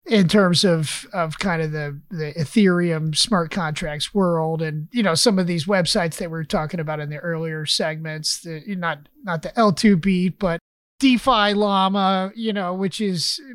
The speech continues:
ranks all the proto-, all the chains based on how much money is, is, of T V L is, uh, is on the chains overall. I mean, I did run the numbers on this. Stellar,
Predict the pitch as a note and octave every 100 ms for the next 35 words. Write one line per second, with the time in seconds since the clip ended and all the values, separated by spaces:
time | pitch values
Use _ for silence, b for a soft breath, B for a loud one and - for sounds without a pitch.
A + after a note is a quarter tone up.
0 | G#3 - G#3+ G3+ G3 - G#3 F3+ F3 E3+
1 | F3 E3 F3 _ A3+ G3 F#3+ - F#3+ F3
2 | - G#3+ F#3 F#3 F3 - F3+ F3 F#3 E3
3 | F3 E3+ E3 - b _ _ _ - G3
4 | F#3 F#3 E3+ D3+ - - F#3 E3+ G3+ D3
5 | - G3 F3 F3 E3 E3 E3+ D#3 C3 G#3
6 | E3 D#3+ D#3 D#3 - E3+ - E3 D#3+ D#3+
7 | - G#3+ F3 E3 F3+ D#3 F3 G#3 A3 G3
8 | F#3+ b b b b b - B3+ A3+ G#3
9 | A3 G#3+ E3+ C4 F#3+ G#3+ G3+ G3 G3+ F#3
10 | F3+ A3 G3 G#3 F#3+ F#3 - - - -
11 | A#3+ A3 A3 G#3 G3 F#3+ F#3